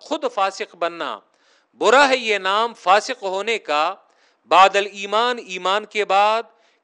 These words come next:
کہ ہو تم مومن لیکن تم ان کاموں کی وجہ سے خود فاسق بن رہے ہو، تو ایمان والے کے ساتھ یہ فاسق ہونے کا نام، یہ ٹھپا، یہ اچھا نہیں ہے۔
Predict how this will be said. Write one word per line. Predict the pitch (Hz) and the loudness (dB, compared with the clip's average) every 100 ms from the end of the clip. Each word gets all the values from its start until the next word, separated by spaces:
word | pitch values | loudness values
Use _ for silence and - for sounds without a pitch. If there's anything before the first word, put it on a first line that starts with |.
| - | -4
کہ | 175 | -2
ہو | 175 220 | 4 4
تم | 240 220 202 | 4 0 -4
مومن | 220 254 262 269 269 262 _ _ _ _ | -2 -2 -4 -10 -12 -20 _ _ _ _
لیکن | 214 233 - 214 214 | -6 -6 -6 -10 -6
تم | 254 240 | -8 -6
ان | 311 320 | -12 -12
کاموں | 302 214 220 240 | -4 -4 -2 -8
کی | 233 196 | -10 -8
وجہ | 175 190 220 | -6 -4 -4
سے | 214 185 | -4 -12
خود | - 320 254 | -8 -4 -4
فاسق | - 196 196 220 | -2 -4 -4 -14
بن | 175 175 | -10 -12
رہے | 165 160 175 170 | -8 -8 -8 -8
ہو، | 180 190 214 _ _ _ _ - | -6 -6 -8 _ _ _ _ -4
تو | 175 196 220 - _ - | 0 2 0 -2 _ -14
ایمان | 175 190 240 277 226 | -8 0 0 0 -2
والے | 185 196 196 | -2 -4 -8
کے | 170 156 | -10 -8
ساتھ | 170 180 202 196 | -4 -2 -2 -6
یہ | 170 - | -14 -8
فاسق | 151 165 196 - | -8 -8 -14 -10
ہونے | 165 170 | -8 -8
کا | 160 139 139 | -12 -12 -8
نام، | 156 190 220 254 _ _ _ _ _ | -6 -4 -6 -8 _ _ _ _ _
یہ | 127 156 | -2 0
ٹھپا، | 196 202 - 233 226 | 0 -2 2 2 2
یہ | 196 | -4
اچھا | 147 - 170 147 | -6 -8 -10 -8
نہیں | 131 147 123 | -10 -12 -14
ہے۔ | 110 | -14